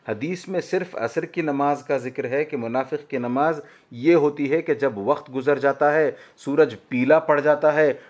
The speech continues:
डूबने के वक्त, डूबने के करीब हो जाता है, तो वो मस्जिद में आता है और खड़ा होता है और मुर्गों की तरह दो चार ठोंगे मार लेता है। उठा, बैठा, खड़ा हुआ, बैठ गया और नमाज पढ़ के चला गया।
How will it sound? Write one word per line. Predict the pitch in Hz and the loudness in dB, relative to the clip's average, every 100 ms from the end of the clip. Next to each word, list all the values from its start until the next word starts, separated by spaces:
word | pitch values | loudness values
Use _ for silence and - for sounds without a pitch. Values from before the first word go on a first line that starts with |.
| - | -10
डूबने | 113 135 143 156 | 0 2 4 2
के | 151 147 | 2 2
वक्त, | 131 143 - - _ - - | 2 0 -4 -20 _ 2 6
डूबने | 98 131 135 147 147 | 10 10 10 8 6
के | 147 160 | 6 6
करीब | - 117 123 143 | 6 6 6 6
हो | 135 143 | 6 6
जाता | 147 147 151 | 6 8 6
है, | 160 | 6
तो | 160 165 | 6 8
वो | 156 143 | 8 6
मस्जिद | 104 98 - 113 113 | 4 0 2 4 6
में | 123 | 6
आता | 120 117 - 117 | 8 6 6 6
है | 117 131 | 8 8
और | 131 127 - | 8 6 4
खड़ा | 104 110 | 6 8
होता | 117 117 117 123 127 | 8 6 6 6 8
है | 131 | 8
और | 135 | 6
मुर्गों | 117 107 117 113 107 151 | 4 4 6 6 6 4
की | 160 147 | 4 0
तरह | 123 110 131 143 - - - | 2 4 4 2 -6 -20 -6
दो | 101 147 180 | 4 6 6
चार | 180 127 127 151 - - | 4 4 4 2 -2 -12
ठोंगे | - 131 139 180 | -4 -2 0 -2
मार | 143 110 | -2 -4
लेता | 101 95 82 | -4 -6 -6
है। | 82 - - _ _ _ | -8 -12 -18 _ _ _
उठा, | 101 - 120 135 165 | -14 -4 0 0 -2
बैठा, | 139 107 104 - 135 156 156 | -2 -4 -4 -2 -2 -2 -4
खड़ा | 117 107 | -2 0
हुआ, | 117 117 127 147 156 | 0 -2 -2 0 -2
बैठ | 113 104 110 | -2 -4 -4
गया | 104 135 160 | -2 0 0
और | 156 110 | -2 -4
नमाज | 110 110 104 | -4 -4 -6
पढ़ | - 85 | -10 -12
के | - 143 | -10 -8
चला | - 202 226 | -2 -2 -2
गया। | 196 147 | -2 -4